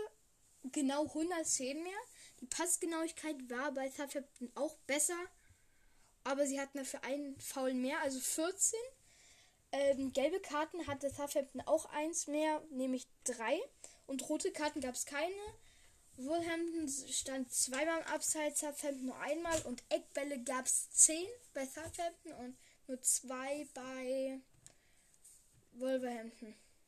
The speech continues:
Also, ich weiß nicht, wie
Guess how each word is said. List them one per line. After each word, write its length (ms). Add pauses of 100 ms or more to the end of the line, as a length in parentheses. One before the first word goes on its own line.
(1500)
Also, 260 (480)
ich 180
weiß 280
nicht, 160
wie 140